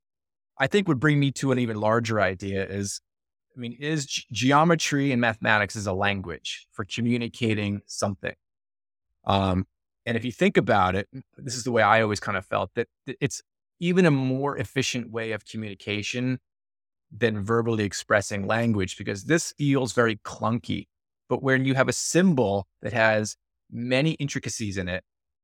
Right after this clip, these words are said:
and it can mean lots of different things or even tell a story,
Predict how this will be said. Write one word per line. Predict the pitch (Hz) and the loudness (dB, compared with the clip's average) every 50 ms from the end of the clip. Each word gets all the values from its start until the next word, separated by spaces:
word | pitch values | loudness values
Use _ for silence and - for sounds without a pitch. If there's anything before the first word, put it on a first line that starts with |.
| _ _ _ | _ _ _
and | 123 113 113 | -4 -2 -2
it | 113 - | -2 -2
can | - 131 120 117 117 - 127 120 - | -4 -4 -4 -4 -8 -12 -16 -12 -4
mean | - 135 131 131 131 127 127 - - - - | 0 2 4 4 4 2 0 -2 -8 -10 -2
lots | 110 117 113 123 - - | 2 4 4 4 4 0
of | 135 | -2
different | - 127 131 123 113 | -2 -2 -2 0 0
things | 135 135 135 117 | 0 0 0 0
or | 123 104 | 0 0
even | 120 135 127 127 | 0 0 -2 -2
tell | 120 - 131 123 113 | -2 -2 0 0 0
a | |
story, | 104 - - - - 120 117 113 98 67 65 - - - | 0 -2 -4 -2 2 2 4 4 4 2 0 -4 -8 -12